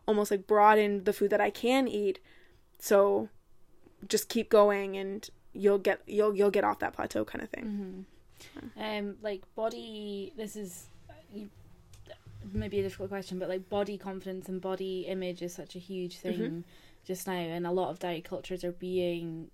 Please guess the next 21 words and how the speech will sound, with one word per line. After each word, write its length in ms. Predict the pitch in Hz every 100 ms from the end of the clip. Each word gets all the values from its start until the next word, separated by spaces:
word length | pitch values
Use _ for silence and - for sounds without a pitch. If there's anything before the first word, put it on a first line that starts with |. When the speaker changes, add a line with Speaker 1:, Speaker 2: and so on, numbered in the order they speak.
| -
Speaker 2:
like, 240 | 170 156 -
shamed 520 | - 196 208 240 247
in 180 | - 240
a 80 |
way. 320 | 233 226 262 262 - - - -
How 200 | - 202
do 140 | 196
you 640 | 202 185 190 185 185 175 -
see 380 | - - 226 196
that, 220 | 190 170
and, 100 | 131
like, 200 | 165 -
what 120 | 190 175
would 120 | 185
you 80 | 180
say 200 | 196 190
to 80 | 180
anybody 320 | 180 175 175
who 160 | 185 175
was 160 | 170
look-, 100 | 180